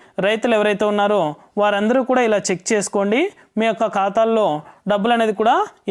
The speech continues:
ఏ బ్యాంకుకు జమ అయ్యాయో కూడా మీరు తెలుసుకోగలుగుతారు. అలాగే వీడియోలోకి వెళ్ళే ముందు స్మాల్ రిక్వెస్ట్, మన వీడియోస్ని చూస్తున్న ప్రతి ఒక్కరూ కూడా మన ఛానల్ని సబ్స్క్రైబ్ చేసుకొని సపోర్ట్ చేయండి. అదేవిధంగా మీ friends and family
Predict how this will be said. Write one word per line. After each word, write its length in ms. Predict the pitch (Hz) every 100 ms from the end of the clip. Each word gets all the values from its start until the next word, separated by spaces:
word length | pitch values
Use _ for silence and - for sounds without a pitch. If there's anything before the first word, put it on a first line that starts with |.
| 202
ఏ 20 | 226
బ్యాంకుకు 340 | 226 226 214 233 185
జమ 120 | 190 208
అయ్యాయో 240 | 208 202 208
కూడా 160 | 208 185 143 - _ 214
మీరు 120 | 208 190
తెలుసుకోగలుగుతారు. 840 | 190 - 220 202 196 185 202 269 415 - _ 208
అలాగే 320 | 202 214 240 381 - - -
వీడియోలోకి 360 | 185 220 254 262
వెళ్ళే 160 | 269 269 262
ముందు 140 | 262 262
స్మాల్ 280 | - 226 233
రిక్వెస్ట్, 380 | 233 226 226 - - _ -
మన 100 | 208 208
వీడియోస్ని 320 | 233 247 285 269
చూస్తున్న 280 | 240 262 240
ప్రతి 180 | 233 220
ఒక్కరూ 200 | 202 240 240
కూడా 160 | 247 240 175 156 - - 202
మన 120 | 214 220
ఛానల్ని 400 | 226 233 240 233 151 - - -
సబ్స్క్రైబ్ 440 | 214 - 240 254 -
చేసుకొని 320 | 233 233 240 240
సపోర్ట్ 300 | 202 226 220 226
చేయండి. 320 | 214 220 330 415 - _ 202
అదేవిధంగా 500 | 226 247 247 240 185 160 - _ 220
మీ 80 | 220
friends 280 | 214 240 277 269
and 100 | 226
family 280 | 226 233